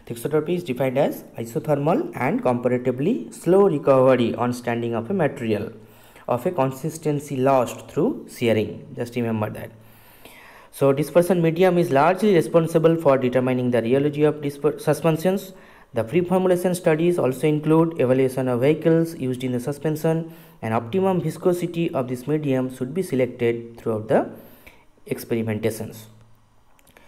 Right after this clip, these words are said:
The experimental methods which involved the study of system from lower to higher rate of shear. The resultant thixotropy curve, which are compared with those of standard product.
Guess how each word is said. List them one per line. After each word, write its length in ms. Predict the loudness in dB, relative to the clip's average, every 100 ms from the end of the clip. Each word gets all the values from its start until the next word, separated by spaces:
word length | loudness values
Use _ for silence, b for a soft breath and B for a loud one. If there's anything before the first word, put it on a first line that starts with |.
| b b -4
The 60 |
experimental 560 | -2 2 4 4 4 4
methods 600 | 2 4 4 4 2 -2
which 200 | -2 0
involved 560 | 0 4 6 6 4 2
the 100 | 2
study 400 | 2 -2 2 2
of 140 | 2
system 440 | -2 -8 -2 -4 -2
from 240 | -2 -2
lower 300 | 0 2 2 0
to 100 | -6
higher 260 | -4 -2 -2
rate 220 | -2 -2
of 240 | -2 -4
shear. 380 | -2 0 0 -4 -16 B B B B
The 100 | -6
resultant 680 | -2 4 4 6 4 4 0
thixotropy 640 | -4 0 0 2 -2 -2
curve, 420 | 2 4 4 -2 B B -4
which 220 | -2 0
are 80 | 0
compared 520 | 0 0 4 4 6
with 280 | 2 0 B B -8
those 280 | -4 -2
of 200 | 0 -2
standard 460 | -6 -6 -4 -4 -2
product. 400 | 0 0 -2 -10